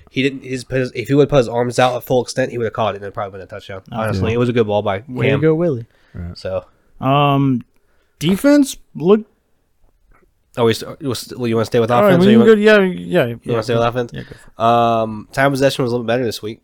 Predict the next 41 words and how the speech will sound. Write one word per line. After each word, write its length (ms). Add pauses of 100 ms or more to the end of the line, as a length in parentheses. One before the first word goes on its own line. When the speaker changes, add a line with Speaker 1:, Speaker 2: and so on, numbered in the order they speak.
Speaker 1:
thirty-one 260
minutes. 360 (640)
So 400
Speaker 2:
Yeah. 60
Speaker 1:
I, 160
we 140
actually 220
controlled 240
the 40
ball 180
a 20
little 140
bit. 260 (500)
Um, 640
I 60
mean, 220 (280)
O-line 560
was 300
what 140
we 100
expected. 420
Gave 160
up 180 (140)
four 160
sacks 240
for 100
thirty-two 280
yards. 460
Speaker 3:
Horrible. 520 (100)
Speaker 1:
Uh, 220
Cam 220
was 120
hit 160
six 220
times, 440 (300)
and 140
we 80
had 160
seven 320
passes 400
deflected. 560